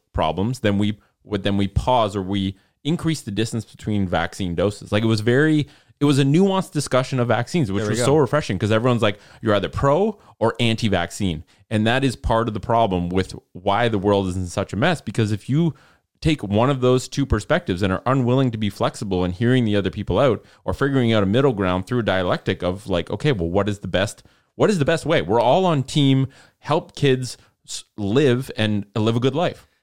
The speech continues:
Speaker 1: If
Speaker 2: And
Speaker 1: we're
Speaker 2: then
Speaker 1: all on that team, we should have an open conversation.
Speaker 2: And how do we get to better answers of that? We ask critical questions, and
Speaker 1: Right.
Speaker 2: the, the right people start asking, uh,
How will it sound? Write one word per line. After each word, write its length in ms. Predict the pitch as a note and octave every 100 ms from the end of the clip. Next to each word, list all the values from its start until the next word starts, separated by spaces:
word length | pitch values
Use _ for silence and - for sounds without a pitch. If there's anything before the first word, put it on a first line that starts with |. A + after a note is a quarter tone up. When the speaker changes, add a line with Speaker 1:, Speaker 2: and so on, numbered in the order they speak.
| _
Speaker 1:
If 60 | C#3
Speaker 2:
And 80 | C3+
Speaker 1:
we're 40 |
Speaker 2:
then 80 | D3
Speaker 1:
all 60 |
on 80 | G#3+
that 160 | F3 -
team, 240 | G3 D#3
we 80 | G#2
should 180 | - B2
have 160 | D3
an 60 | C#3+
open 200 | B2 -
conversation. 580 | G#2+ G2 F#2+ G3+ - G2 -
Speaker 2:
And 140 | C3+ B2+
how 140 | C3+
do 60 | C#3
we 100 | A#2+
get 180 | A2+
to 160 | - A#2
better 300 | G2 G#2+ F#2+
answers 380 | G2+ A#2+ A2+ G2
of 100 | F2
that? 300 | F2+ D#2 -
We 200 | A#2+ A2
ask 320 | G2+ F#2+ - - _ _ _
critical 400 | - C3 C3 A2+
questions, 560 | - C3+ B2 A2+ G#2+ G#2
and 200 | C#3 A2+
Speaker 1:
Right. 120 | F2+
Speaker 2:
the, 60 | A2+
the 140 | A#2+
right 240 | G#2 A#2+
people 360 | - B2 A#2 A2+
start 240 | - A#2
asking, 500 | G#2 G#2 - G#2+ G#2+
uh, 380 | G2 - G#2 F#2